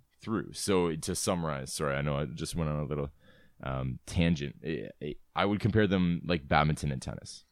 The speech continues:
With badminton, it's a lot of wrist action and, uh,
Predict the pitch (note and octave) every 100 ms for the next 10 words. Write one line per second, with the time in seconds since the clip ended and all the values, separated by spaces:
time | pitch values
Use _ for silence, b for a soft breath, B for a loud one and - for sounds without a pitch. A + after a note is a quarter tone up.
0 | _ _ _ _ - _ E2 F2 E2 -
1 | E2 D#2 E2 F2+ F2+ F#2+ F2+ D#2+ F2 E2
2 | E2+ D#2+ D2 D#2 - D#2+ D#2 - D#2+ D#2
3 | - b b b - D#2 D2 C#2+ C#2 -
4 | C#2 C#2 C2